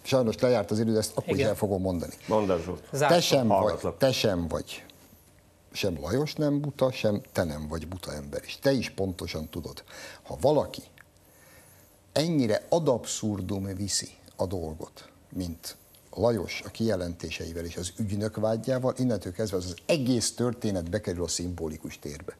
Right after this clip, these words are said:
Speaker 1: És ilyen, innentől kezdve te hiába mondod, hogy
Speaker 3: Na,
Speaker 1: ehhez
Speaker 3: bizony.
Speaker 1: neked mi közöd
Speaker 3: És
Speaker 1: van,
Speaker 3: ezt el is rontotta
Speaker 1: mert ehhez
Speaker 3: a miniszterelnök,
Speaker 1: neked az a
Speaker 3: olyan
Speaker 1: közöd,
Speaker 3: csúnya.
Speaker 1: hogy
Speaker 3: Hidd el.
Speaker 1: kenyértörésre került. Lajos azt mondta,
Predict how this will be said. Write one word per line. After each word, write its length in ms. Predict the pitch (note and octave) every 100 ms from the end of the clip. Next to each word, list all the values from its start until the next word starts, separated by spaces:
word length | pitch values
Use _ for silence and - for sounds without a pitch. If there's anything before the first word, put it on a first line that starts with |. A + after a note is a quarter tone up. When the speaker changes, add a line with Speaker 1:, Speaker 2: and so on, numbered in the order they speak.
| - - - -
Speaker 1:
És 180 | - -
ilyen, 160 | B2+ B2+
innentől 360 | F3+ D3+ C3+
kezdve 240 | A#2+ A#2+ B2
te 100 | G#2
hiába 520 | F#2 E3 C#3+ A#2 A2
mondod, 280 | G#2+ G#2+ G#2
hogy 100 | G#2+
Speaker 3:
Na, 80 | A2
Speaker 1:
ehhez 120 | C#3
Speaker 3:
bizony. 180 | C3 A2+ A2+
Speaker 1:
neked 260 | C3+ B2
mi 120 | B2 D3
közöd 360 | D#3 D3 D3+
Speaker 3:
És 40 | C3
Speaker 1:
van, 160 | D#3 D#3+
Speaker 3:
ezt 140 | -
el 120 | C#3+
is 140 | A2+ A2
rontotta 220 | G#2 A#2
Speaker 1:
mert 140 | B2+
ehhez 120 | E3+ E3
Speaker 3:
a 220 | D#3+ C3+
miniszterelnök, 280 | D3+ F2 C#3+
Speaker 1:
neked 240 | E2 C#3
az 80 | D3
a 20 |
Speaker 3:
olyan 120 | E3
Speaker 1:
közöd, 360 | F3 E3+ C#3 F3
Speaker 3:
csúnya. 120 | C#3+ - -
Speaker 1:
hogy 180 | - A2
Speaker 3:
Hidd 240 | - G2 F#2
el. 180 | E2+ E2+
Speaker 1:
kenyértörésre 1000 | G3 G3+ B2+ G2 - C#3+ B2+ A2 - -
került. 400 | B2 B2+ B2 A2 - - - - -
Lajos 380 | C#3+ E3 G2
azt 220 | - C#3+ F3
mondta, 380 | F#3+ - F#3+